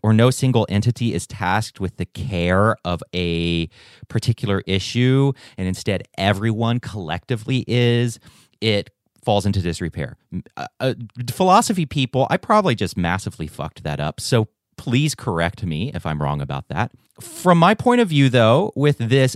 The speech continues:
very sophomoric <laughs> understanding of the tragedy of the commons,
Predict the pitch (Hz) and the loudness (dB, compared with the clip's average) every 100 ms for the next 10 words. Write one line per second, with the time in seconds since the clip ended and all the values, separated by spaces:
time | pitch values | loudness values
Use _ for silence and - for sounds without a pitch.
0 | - 110 110 113 139 190 156 110 104 113 | -6 -8 -6 2 4 6 6 6 4 2
1 | 117 - - - - 175 170 165 139 123 | 0 -6 -12 -10 -2 2 4 4 6 6
2 | 113 120 113 - - _ - - 156 - | 6 6 2 -8 -20 _ -20 0 2 4
3 | 165 - 165 - 139 107 - 135 143 123 | 4 6 4 4 2 0 2 0 2 0
4 | - 127 120 113 107 113 - 104 110 - | 0 2 2 4 0 -2 -4 -4 -2 0
5 | 101 98 95 90 - 90 87 90 | 0 0 -2 -4 -4 -4 -2 -4